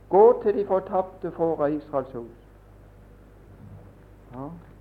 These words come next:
det er godt ikke er det. Jeg hadde ikke talt til dere her i dag. Her er kommet andre ting til. Det er det som er forhold.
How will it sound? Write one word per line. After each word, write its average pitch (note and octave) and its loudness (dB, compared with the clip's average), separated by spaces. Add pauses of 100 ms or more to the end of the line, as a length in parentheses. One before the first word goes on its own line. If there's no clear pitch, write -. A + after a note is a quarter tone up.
(220)
det C#3+ -12
er C#3 -8
godt D3+ 0
ikke D#3 -6
er D#3 0
det. A#2+ -4 (1600)
Jeg B2+ -6
hadde B2+ 4
ikke B2 0
talt D#3+ 4
til D#3 -2
dere C3+ 0
her D3+ -2
i C#3+ -4
dag. F#2+ -6 (1300)
Her B2+ -8
er D#3+ 2
kommet D#3+ 0
andre A#2 0
ting D3+ -6 (880)
til. - -4 (1600)
Det - -6
er A2 -4
det G#2 -2
som A#2 -10
er B2 -4
forhold. B2 -4